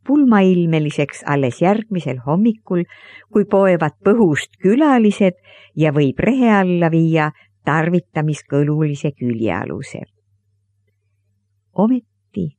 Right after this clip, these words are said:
on hansurahval veel teinegi piduruum. Peremees Toomas oma eluajal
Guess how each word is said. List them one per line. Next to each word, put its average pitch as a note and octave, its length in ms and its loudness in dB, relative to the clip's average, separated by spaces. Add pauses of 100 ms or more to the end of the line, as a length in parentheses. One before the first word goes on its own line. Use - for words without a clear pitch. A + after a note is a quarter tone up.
(240)
on D3+ 140 -2
hansurahval D#3 1000 -8
veel B2 160 -6 (100)
teinegi D4 500 -6
piduruum. - 840 -12 (1000)
Peremees F#3 560 2
Toomas G3+ 640 2
oma D3 240 -2
eluajal F3+ 600 -2